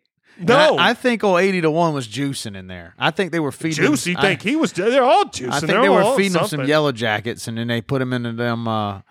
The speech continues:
Speaker 1: it's amazing to me, like, that one horse is being an asshole. All these other ones are just standing there, and the jockey's gotta be like, "Hey, dude, I was the first one in here, man. We're, we're, we're, uh, let's go."
Speaker 2: <laughs>
Speaker 1: And, uh, and as soon as they latch the door on that last one, they take the fuck off. It's, uh,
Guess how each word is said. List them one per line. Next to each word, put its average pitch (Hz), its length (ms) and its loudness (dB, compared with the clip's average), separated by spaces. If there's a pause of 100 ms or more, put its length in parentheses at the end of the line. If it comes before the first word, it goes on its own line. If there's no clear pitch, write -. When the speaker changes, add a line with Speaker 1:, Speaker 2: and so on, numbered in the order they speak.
(120)
Speaker 1:
it's 180 160 -2
amazing 262 440 0
to 196 80 0
me, 180 200 2
like, 143 180 2
that 135 180 0
one 196 240 0
horse 160 440 0
is 104 120 -10
being 139 180 -2
an 123 80 -2
asshole. 139 460 0
All 120 120 2
these 143 180 0
other 151 180 4
ones 131 180 -2
are 107 60 -6
just 110 160 -6
standing 131 340 0
there, 107 80 -2
and 104 100 -4
the 104 40 -8
jockey's 117 480 -2
gotta 120 240 0
be 113 80 -4
like, 101 180 -2
"Hey, 131 140 -2
dude, 113 260 -2 (320)
I 151 120 4
was 220 100 2
the 151 80 2
first 147 320 2
one 127 140 2
in 120 100 -2
here, 98 180 -8
man. 90 280 -8
We're, 117 180 -2
we're, 120 240 -6
we're, 113 300 -2
uh, 95 100 -2
let's 135 220 -4
go." 107 320 0 (200)
Speaker 2:
<laughs> 151 200 -4 (220)
Speaker 1:
And, 117 320 0
uh, 101 380 -2
and 110 140 -4
as 110 80 -2
soon 185 240 4
as 139 100 2
they 120 220 2
latch 120 400 -2
the 120 60 -6
door 120 260 2
on 113 100 2
that 104 140 0
last 110 340 0
one, 98 60 -10
they 95 100 -8
take 104 260 -6
the 107 60 -14
fuck 101 300 -10
off. 104 180 -4
It's, 143 220 -6
uh, 135 320 2